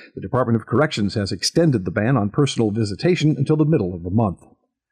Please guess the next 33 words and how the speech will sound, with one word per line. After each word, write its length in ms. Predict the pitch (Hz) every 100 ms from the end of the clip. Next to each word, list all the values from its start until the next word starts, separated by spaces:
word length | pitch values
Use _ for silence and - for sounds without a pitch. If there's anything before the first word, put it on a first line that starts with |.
| _ - -
July 240 | 120 139
first 280 | 143 147 -
is 120 | 113
a 60 | 117
big 200 | 143 127
day 160 | 143
for 140 | 139 120
state 260 | 151 143
government. 420 | 117 156 131 165 -
The 80 | -
new 100 | 101
budget 340 | 113 131 131 104
takes 240 | 117 -
effect, 320 | 104 127 -
as 160 | 101 113
do 120 | 117
many 240 | 110 135
of 60 | 123
the 60 | 104
bills 240 | 110 127
passed 300 | - 120 117
during 180 | 120 117
the 60 |
legislative 560 | 110 113 110 107 104 95
session, 360 | - 147 139 - - -
including 380 | 139 175 220
the 80 | 156
House 180 | 170 220
Speaker's 360 | - 147 151 -
health 280 | 135 170
care 180 | - 156
reform 480 | 151 147 - 151 131
bills. 460 | 110 92 - -